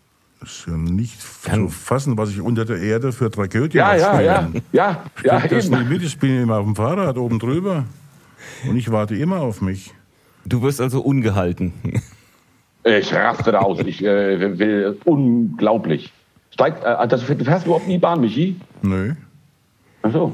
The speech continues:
Speaker 2: Ja, aber,
Speaker 3: Das
Speaker 2: aber
Speaker 3: heißt, du
Speaker 1: Betonung,
Speaker 3: weißt
Speaker 1: die Betonung liegt auf nie, in der Tat.
Speaker 2: Ja, aber du, du weißt doch, was dich erwartet. Warum regst du dich dann auf?
Speaker 3: Ja, ja, weil, weil wir, weil hier, wir sind in Deutschland.
Speaker 1: <laughs>
Speaker 3: Das
Speaker 1: Ja.
Speaker 3: ist alles organisiert normalerweise.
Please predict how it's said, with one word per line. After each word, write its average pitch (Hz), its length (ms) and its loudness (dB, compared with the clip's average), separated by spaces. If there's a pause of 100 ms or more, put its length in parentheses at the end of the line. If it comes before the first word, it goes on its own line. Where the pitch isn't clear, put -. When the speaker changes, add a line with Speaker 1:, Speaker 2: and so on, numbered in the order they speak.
Speaker 2:
Ja, - 100 -2
aber, 117 100 2
Speaker 3:
Das - 80 -2
Speaker 2:
aber - 80 2
Speaker 3:
heißt, 113 80 4
du 143 80 6
Speaker 1:
Betonung, - 200 2
Speaker 3:
weißt 147 160 0 (240)
Speaker 1:
die 135 60 0
Betonung 147 340 0
liegt 180 160 -2
auf 139 140 0
nie, 151 400 0
in 131 80 -4
der 123 120 0
Tat. 127 280 -2 (220)
Speaker 2:
Ja, - 100 -4 (400)
aber 143 180 0
du, 131 240 -2
du 127 160 0
weißt 113 300 -2
doch, 226 160 -4
was 107 240 -4
dich 101 180 -4
erwartet. 87 500 -4
Warum 101 200 -2
regst 113 300 -4
du 139 40 -6
dich 131 180 -4
dann 92 140 -2
auf? 104 380 -4 (1300)
Speaker 3:
Ja, 147 420 0
ja, 147 180 4
weil, 156 200 0
weil 170 160 2
wir, 160 320 2
weil 170 120 2
hier, 165 280 2
wir 160 120 2
sind 165 240 0
in 170 180 2
Deutschland. 156 920 2 (100)
Speaker 1:
<laughs> 147 120 -10
Speaker 3:
Das 151 180 4
Speaker 1:
Ja. - 60 -6
Speaker 3:
ist 160 100 -2
alles 196 320 2
organisiert 175 800 2
normalerweise. 143 760 4